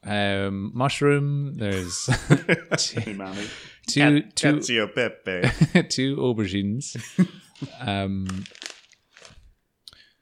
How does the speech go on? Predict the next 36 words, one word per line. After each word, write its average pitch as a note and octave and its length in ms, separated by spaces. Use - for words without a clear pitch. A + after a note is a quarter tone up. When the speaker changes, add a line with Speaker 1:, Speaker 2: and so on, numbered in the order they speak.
Speaker 1:
can A#2+ 120
we A#2+ 300
change A2+ 480
the, G#2 580
the G2+ 60
stream A#2 320
tag F2 440
to E2+ 300
s-, - 220
be F#2+ 100
some G#2 300
sort F2+ 240
of F2 380
Speaker 3:
Mukbang. F#2 560
Speaker 1:
<laughs> C3+ 540
This A#2 160
is A2 100
some A#2+ 160
sort F#2+ 180
of F#2 80
kink G2+ 260
for F#2 140
someone. F#2 320
Speaker 3:
Food F2+ 260
A E2+ 160
S - 160
M E2 120
R. D#2+ 120
Okay. D2+ 300
Are F2+ 40
we F#2+ 80
going G2 120
from G2 180
left G#2 240
to F#2+ 80
right, G#2 200